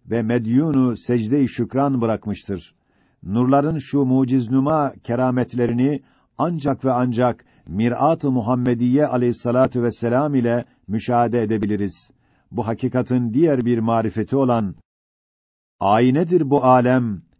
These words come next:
her şey hak ile kaim, mirat-ı Muhammed'den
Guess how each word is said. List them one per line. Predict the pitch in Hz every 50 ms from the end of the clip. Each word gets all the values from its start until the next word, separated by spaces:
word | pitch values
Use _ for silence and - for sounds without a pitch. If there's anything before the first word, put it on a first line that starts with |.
| _ -
her | 160 185 165
şey | 143 - - 131 127
hak | 117 95 113 156 - - - -
ile | 131 127 123 117 -
kaim, | - 113 120 117 113 120 135 147 151 147 147 147 - _ _ _ _ _ _ -
mirat-ı | - 98 117 135 135 127 - - 147 165 165 156 - 143 139
Muhammed'den | 131 131 117 113 127 123 123 120 123 113 - _ - 120 123 123 120 113 101 85